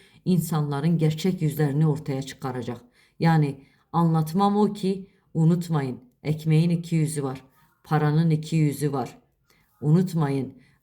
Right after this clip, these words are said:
düşmanın da iki yüzü var. Dostun da iki yüzü var.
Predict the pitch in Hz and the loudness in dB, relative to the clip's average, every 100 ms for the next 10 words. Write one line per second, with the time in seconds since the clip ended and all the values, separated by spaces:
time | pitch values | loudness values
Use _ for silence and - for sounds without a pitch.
0 | - 123 151 - 151 151 214 190 160 - | -4 -2 0 2 2 4 4 4 2 0
1 | 160 147 127 143 151 170 - - _ 117 | -2 -2 -2 -2 0 -2 -6 -20 _ -8
2 | 117 135 - 165 147 131 127 - 131 120 | -4 -4 -2 0 0 0 -4 -6 -6 -4
3 | 113 120 120 | -4 -8 -10